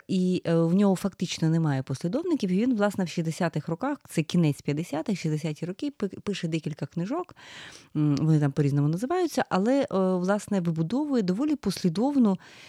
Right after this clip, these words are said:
я би так сказала, екзотичну, екстравагантну ідею так званої тематичної критики. От, власне, в чому вона насправді полягає?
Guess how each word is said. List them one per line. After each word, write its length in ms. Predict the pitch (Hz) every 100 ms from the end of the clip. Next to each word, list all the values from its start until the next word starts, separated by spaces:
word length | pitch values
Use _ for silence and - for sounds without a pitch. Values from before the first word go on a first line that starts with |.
| - _
я 140 | - 170
би 100 | 175
так 180 | 170
сказала, 360 | - 170 175 196
екзотичну, 720 | - 151 151 - 262 - 185
екстравагантну 760 | 151 - 151 156 185 196 - 151
ідею 520 | 160 151 226 247 233 - - -
так 140 | 151 147
званої 340 | 185 220 214
тематичної 800 | - 165 151 196 190 - 180 175
критики. 640 | - 147 - - - - -
От, 240 | 143 -
власне, 300 | 151 151 -
в 40 | 151
чому 260 | - 190
вона 220 | 160 147 135
насправді 600 | 139 - 120 131 98 -
полягає? 640 | 151 147 202 339 294 185